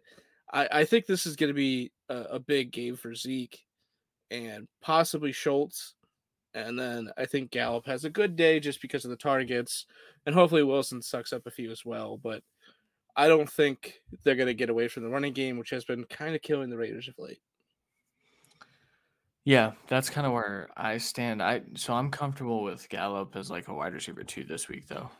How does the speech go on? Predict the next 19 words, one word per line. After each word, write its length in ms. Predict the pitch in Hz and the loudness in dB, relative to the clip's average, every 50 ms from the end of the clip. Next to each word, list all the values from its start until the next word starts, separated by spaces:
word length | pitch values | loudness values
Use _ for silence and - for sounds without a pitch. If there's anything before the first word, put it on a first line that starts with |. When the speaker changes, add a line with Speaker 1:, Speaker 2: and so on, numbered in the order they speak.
| _ | _
Speaker 2:
to 100 | - - | -14 -10
be 60 | - 92 | -8 -6
Speaker 1:
Yeah. 100 | 80 - | -4 -4
Speaker 2:
honest, 240 | 73 82 113 - - | -6 -6 -8 -6 -6
like, 120 | 117 117 | -4 -4
a, 240 | 117 - - - - | -4 -6 -8 -12 -12
a 80 | - 113 | -12 -8
lower 380 | - 135 135 135 127 117 98 85 | 0 4 6 8 8 6 4 2
end 400 | - - 87 87 95 120 - - - - - | 0 -2 -4 -6 -8 -12 -14 -18 -20 -14 -8
or, 240 | - 104 98 - - | -6 -6 -6 -6 -6
or 200 | - 113 107 101 | -6 -6 -6 -4
mid-tier 460 | 104 101 95 92 82 - 101 95 95 | -4 -6 -6 -6 -8 -6 -6 -4 -2
wide 140 | 92 80 78 | -2 -4 -4
receiver 300 | - - - - - - | -6 -8 -8 -10 -10 -10
two. 400 | - - - 139 135 127 131 - _ _ _ _ _ _ _ _ _ - - | -6 2 4 4 4 4 2 -2 _ _ _ _ _ _ _ _ _ -4 2
I 100 | - 135 | 4 6
wouldn't 460 | 139 139 139 135 127 117 101 - - - _ _ _ - 131 | 6 8 6 6 6 2 0 -4 -8 -14 _ _ _ -8 -2
go 180 | 120 110 107 | 0 2 2
crazy, 680 | 107 - - 104 98 104 104 104 101 101 101 104 110 | 0 -2 -2 0 0 0 0 -2 -2 -2 -2 -4 -6